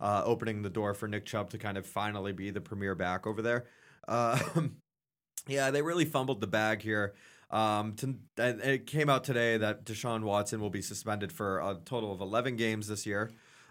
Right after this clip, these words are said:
Um, so he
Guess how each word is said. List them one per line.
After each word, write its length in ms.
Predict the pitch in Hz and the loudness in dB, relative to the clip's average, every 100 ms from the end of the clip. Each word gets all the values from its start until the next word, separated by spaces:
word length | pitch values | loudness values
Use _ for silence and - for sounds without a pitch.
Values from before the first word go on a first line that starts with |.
| - | 0
Um, 720 | 107 107 98 98 92 92 85 - - _ - | 2 4 4 4 2 -2 -8 -14 -20 _ -8
so 640 | - 127 120 113 113 113 | 2 4 8 8 6 4
he 800 | 110 120 147 147 143 139 139 127 | 2 -2 0 2 4 4 2 0